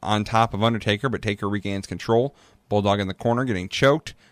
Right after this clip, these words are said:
Uh, Bulldog with a thumb to the eye, but Taker comes back with a big clothesline. Undertaker with the arm going to elementary school, but Cornette shakes the top rope, so Bulldog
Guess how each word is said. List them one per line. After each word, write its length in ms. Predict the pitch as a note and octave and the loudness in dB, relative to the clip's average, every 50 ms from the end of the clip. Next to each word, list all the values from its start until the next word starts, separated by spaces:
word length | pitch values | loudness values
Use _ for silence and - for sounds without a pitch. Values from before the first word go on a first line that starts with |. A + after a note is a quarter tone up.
| _ _ | _ _
Uh, 280 | - F2+ F2+ F2 F2 F2 | -10 -6 -6 -4 -6 -4
Bulldog 320 | F2 F2 A2+ G#2+ A2 G#2+ | -2 -2 0 2 2 2
with 100 | G#2+ G2+ F#2+ | 2 0 -2
a 40 | F#2+ | -2
thumb 180 | - A2 G#2+ | -2 0 0
to 60 | G2+ | 0
the 120 | G2 G2+ G2 | 0 0 2
eye, 160 | F#2+ G2+ A#2 | 2 2 2
but 140 | A#2+ G#2 - | 2 0 -2
Taker 220 | - A2+ G2+ G#2 - | -2 -2 -2 -2 -4
comes 240 | - A2+ G#2 G2+ | -2 -2 -2 -2
back 240 | - - F#2+ F#2+ G#2 | -2 -2 -2 0 0
with 80 | A2+ A2 | -2 -2
a 40 | F#2+ | -4
big 160 | G2+ F#2+ - | -4 -6 -4
clothesline. 500 | - A2+ G#2+ G#2+ - - A2 G#2 A2 A#2+ - | -2 0 0 0 0 0 -2 -2 -2 -2 -2
Undertaker 400 | - A2 A2 G#2 A2+ G#2 F2+ G#2+ | -4 -4 -2 -2 -2 -2 -2 -2
with 100 | G#2 F#2+ | -4 -4
the 80 | - - - | -6 -4 0
arm 240 | G#2+ A2 A#2+ C3 B2 | 2 2 2 2 2
going 260 | - A2 A2+ A2+ G#2+ | 0 0 0 0 0
to 140 | - - - | -2 0 0
elementary 420 | C3+ C3+ C3 D3 D#3+ D#3 - D3 | 2 2 4 2 0 0 -2 -6
school, 320 | C3 - - C3 C#3 D#3+ F3+ | -6 -4 0 2 2 2 2
but 140 | - - - | 0 -4 -2
Cornette 320 | - C#3 C#3 B2+ - - | 0 2 2 2 0 -4
shakes 320 | - - B2+ C3 - - | -4 -2 -2 -2 -2 -6
the 60 | - F#2 | -8 -2
top 280 | - B2 A#2 A2 - | 0 2 2 2 2
rope, 220 | G#2+ A#2 C3+ C#3+ - - - - - _ _ | 0 0 0 0 -2 -8 -20 -20 -20 _ _
so 180 | - - F#2+ F#2+ | -12 -8 -6 -6
Bulldog 540 | G2 G2 G#2+ G#2 G#2+ G2 G2 G2 G#2 G2 | -2 -2 -2 0 2 2 2 0 -2 -6